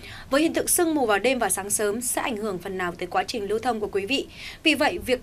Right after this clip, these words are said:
kiểm tra các thiết bị đèn chiếu sáng, còi là điều cần thiết trước khi di chuyển lên khu vực này, đặc biệt là tại những đoạn đường đèo dốc, những khúc cua ngoằn ngoèo.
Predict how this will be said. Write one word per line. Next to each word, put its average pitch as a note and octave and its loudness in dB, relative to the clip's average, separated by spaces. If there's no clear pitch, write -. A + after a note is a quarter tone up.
kiểm B3 0
tra B3+ 0
các D#4 -6
thiết F#4 -2
bị B3+ -4
đèn G3 -4
chiếu G#3 -2
sáng, A3+ 2
còi G#3+ 4
là A3+ 2
điều A3+ 0
cần A3+ -2
thiết F#4+ 0
trước F#4 -2
khi D4+ -2
di C4+ -4
chuyển A3 -2
lên G#3 -2
khu G#3+ -4
vực G#3+ -2
này, G3 2
đặc B3+ 4
biệt C4 -2
là B3+ 0
tại A#3 0
những A3+ -4
đoạn A3 -2
đường G3+ -2
đèo G#3+ 2
dốc, D#4+ 2
những A#3+ -4
khúc F4 0
cua C#4+ 0
ngoằn C4 -4
ngoèo. G4+ 2